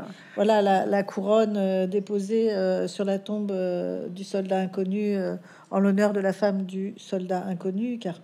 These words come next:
plus inconnu que le soldat inconnu, sa femme. Euh,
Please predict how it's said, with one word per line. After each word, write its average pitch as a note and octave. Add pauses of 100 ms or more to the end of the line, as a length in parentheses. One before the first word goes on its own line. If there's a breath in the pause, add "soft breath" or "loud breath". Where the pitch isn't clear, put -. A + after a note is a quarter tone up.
(160)
plus G3
inconnu F#3
que G3
le F#3
soldat F3+
inconnu, F3+
sa -
femme. C4+ (720 loud breath)
Euh, F#3